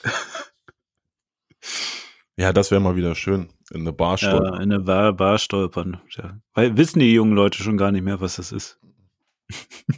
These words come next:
Speaker 1: Ja, in der Bar würde ich auch gerne mal wieder stolpern.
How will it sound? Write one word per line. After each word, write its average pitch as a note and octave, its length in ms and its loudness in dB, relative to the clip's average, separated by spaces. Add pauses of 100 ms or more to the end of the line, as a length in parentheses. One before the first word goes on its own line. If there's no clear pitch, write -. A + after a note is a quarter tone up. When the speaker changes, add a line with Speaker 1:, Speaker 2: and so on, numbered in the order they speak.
(1500)
Speaker 1:
Ja, A#2 140 4
in A2+ 60 2
der A2+ 80 0
Bar G#2+ 200 4
würde C3+ 140 2
ich A#2+ 80 0
auch A2+ 100 2
gerne G#2 180 0
mal F#2+ 100 -2
wieder F#2+ 160 -4
stolpern. - 520 -10